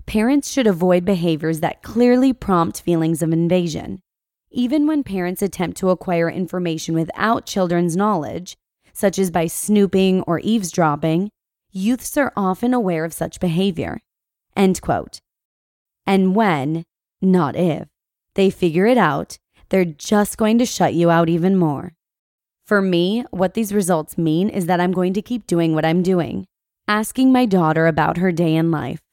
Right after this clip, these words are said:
but I'm not going to push it. By asking, I maintain a steady expectation that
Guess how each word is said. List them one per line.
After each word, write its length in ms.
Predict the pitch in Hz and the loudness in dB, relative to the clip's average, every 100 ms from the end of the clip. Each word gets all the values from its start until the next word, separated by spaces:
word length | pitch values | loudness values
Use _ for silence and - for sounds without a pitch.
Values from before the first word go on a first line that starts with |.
| _ - | _ -4
but 100 | 190 | 0
I'm 160 | 190 | 2
not 260 | 196 190 - | 4 2 2
going 280 | 185 175 170 | 0 0 0
to 100 | 165 | -4
push 260 | 170 165 | -8 -8
it. 240 | - - - _ _ _ _ _ - | -10 -12 -16 _ _ _ _ _ -4
By 160 | 190 | -4
asking, 720 | - 214 247 - 165 156 165 - _ _ - | -2 -2 -4 -2 -2 0 0 -4 _ _ -4
I 140 | 202 | 0
maintain 520 | 202 190 185 - 180 | 0 -2 -2 -2 -2
a 80 | 170 | -2
steady 400 | - - 208 277 | -4 -2 0 0
expectation 880 | 240 - 180 160 - 190 190 - 160 | -2 -4 -4 -4 -4 -4 -2 -2 -2
that 240 | 147 147 | -2 -6